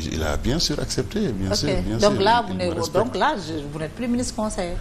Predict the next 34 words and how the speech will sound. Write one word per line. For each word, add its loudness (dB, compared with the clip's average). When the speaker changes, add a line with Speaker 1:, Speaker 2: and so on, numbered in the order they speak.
Speaker 1:
Non, 6
non, 2
non, 0
là, 2
je 0
vais, 2
j'ai 2
demandé 2
à 2
ce -2
qu'on 2
me 2
libère 0
de -2
toutes -2
Speaker 2:
Ok. 2
Speaker 1:
ces 2
fonctions-là 0
Speaker 2:
D'accord. -2
Speaker 1:
pour 4
me 2
concentrer 0
sur 0
Speaker 2:
Sur 4
Speaker 1:
l'avenir 2
Speaker 2:
votre 0
Speaker 1:
du 0
Speaker 2:
ambition. 2
Speaker 1:
Sénégal. 2
Speaker 2:
Alors, 2
alors, 4
yow, 4
Sandiara 2
M-, -4